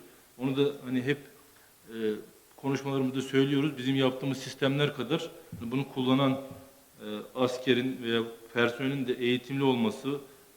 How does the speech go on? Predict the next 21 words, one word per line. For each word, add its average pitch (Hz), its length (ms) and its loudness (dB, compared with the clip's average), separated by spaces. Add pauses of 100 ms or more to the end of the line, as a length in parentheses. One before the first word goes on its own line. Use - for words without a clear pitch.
bunları 123 280 0
işte, 123 260 -4
e, 107 760 -10
layıkıyla 123 500 2
kullanması 123 560 -2
bir 151 60 6
o 131 140 8
kadar 131 180 -2
önemli. 127 460 0 (280)
O 131 80 -6
konuda 127 300 4
da 123 80 -2
Türk 131 240 -6
ordusu 123 460 -2 (440)
gerçekten 127 580 0
deneyimiyle, 123 680 0 (160)
tecrübesiyle 123 720 -2 (120)
bizim 123 320 -4
sistemlerimizi 117 800 -4 (520)
çok, 123 200 -4
e, 113 260 -16